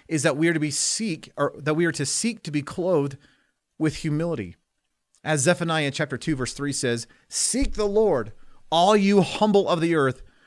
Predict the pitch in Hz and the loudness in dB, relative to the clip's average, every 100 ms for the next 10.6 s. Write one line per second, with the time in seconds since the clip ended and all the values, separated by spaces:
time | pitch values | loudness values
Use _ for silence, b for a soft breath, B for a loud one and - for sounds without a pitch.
0 | b - 175 147 - 180 180 165 147 147 | b 0 2 2 -2 0 2 4 2 0
1 | 123 139 139 127 117 - 113 - - - | -4 -2 -2 0 -4 -6 -8 -10 -8 -4
2 | - 240 180 170 202 226 190 160 143 - | 0 -2 -2 0 2 2 -2 -4 -4 -2
3 | - 240 262 - - - 208 190 190 214 | 0 2 0 -4 -16 -6 0 2 2 2
4 | 139 101 - - _ _ _ _ _ - | 0 -2 -12 -20 _ _ _ _ _ 0
5 | 160 170 151 139 - - 143 175 156 139 | 2 2 0 -2 -10 -12 -2 0 2 0
6 | 180 175 156 139 117 151 147 113 127 131 | 0 0 0 -2 2 0 2 -2 -2 -2
7 | 117 120 127 90 92 _ _ _ _ _ | -2 -4 -6 -6 -10 _ _ _ _ _
8 | _ _ 175 156 - - 175 156 160 151 | _ _ -4 -4 -6 -10 0 2 2 -2
9 | 139 151 131 135 147 139 127 - 151 - | -4 -4 -4 -6 -4 -4 -4 -4 -6 -4
10 | 135 127 - - 156 | -8 -8 -10 -6 -4